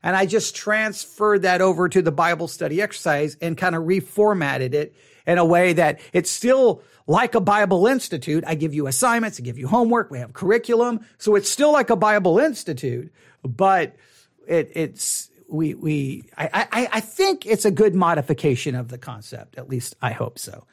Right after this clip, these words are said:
So, um, I mean, again, we're always inviting anyone. Come on, be a part of the Bible study exercise. Listen, participate. That's what we want. We want people who really care about studying the Bible. And remember, this is not a program where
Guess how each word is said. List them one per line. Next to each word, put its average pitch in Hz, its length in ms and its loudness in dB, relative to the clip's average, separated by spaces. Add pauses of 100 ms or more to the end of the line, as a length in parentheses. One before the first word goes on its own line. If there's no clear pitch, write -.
(320)
So, 127 420 0
um, 131 200 -2
I 151 120 -4
mean, 156 120 0
again, 156 240 0
we're 123 120 -2
always 175 220 2
inviting 180 440 0
anyone. 180 340 -2
Come 170 200 -8
on, 170 180 -4
be 151 100 -4
a 180 60 -2
part 190 220 0
of - 20 -2
the 185 60 -4
Bible 180 240 -2
study 185 320 0
exercise. 123 580 -12 (540)
Listen, 151 480 0 (200)
participate. 190 800 -2 (420)
That's - 140 -2
what 196 120 6
we 220 100 4
want. 214 220 4
We 175 60 4
want 190 220 2
people 226 260 0
who 185 100 4
really 226 340 2
care 226 260 2
about 196 240 2
studying 196 480 2
the 175 80 2
Bible. 151 460 -2 (340)
And 151 100 0
remember, 208 260 2
this 190 200 -4
is 165 100 -8
not 190 220 -4
a 170 60 -12
program 185 520 0
where 165 300 0